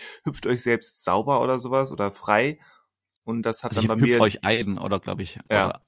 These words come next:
Speaker 2: hüpft ein oder aus irgendwie.
Speaker 1: Und ich dachte an „Dance yourself clean“, äh, was der wahrscheinlich bekannteste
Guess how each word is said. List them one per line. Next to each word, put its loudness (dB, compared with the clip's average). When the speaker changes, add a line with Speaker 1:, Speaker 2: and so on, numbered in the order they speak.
Speaker 2:
hüpft -12
ein 2
oder 0
aus 0
irgendwie. -8
Speaker 1:
Und 0
ich 0
dachte 4
an 2
„Dance 2
yourself -2
clean“, 0
äh, 0
was -2
der 0
wahrscheinlich -6
bekannteste -4